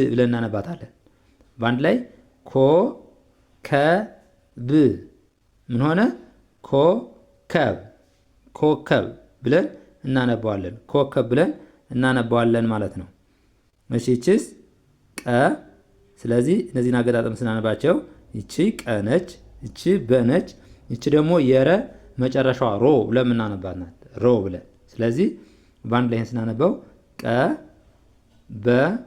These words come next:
ሮ፣ ቀ፣ በ፣ ሮ። ምን ሆነ? ቀበሮ፣ ቀበሮ፣ ቀበሮ።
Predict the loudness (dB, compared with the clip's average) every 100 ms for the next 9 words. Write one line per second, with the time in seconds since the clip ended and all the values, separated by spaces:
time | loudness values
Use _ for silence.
0 | -20 _ _ _ _ 0 2 2 -2 -16
1 | -20 _ _ _ _ _ _ _ _ -6
2 | 0 2 0 -4 -20 _ _ _ _ -18
3 | -4 0 2 0 -4 -18 _ _ _ 2
4 | 2 2 -2 -18 _ -6 -2 0 0 -4
5 | -14 _ _ _ _ _ _ -8 0 2
6 | 4 4 2 -2 -10 -20 _ _ _ _
7 | _ _ _ -2 2 4 4 2 -2 -14
8 | _ _ _ _ _ _ -2 0 2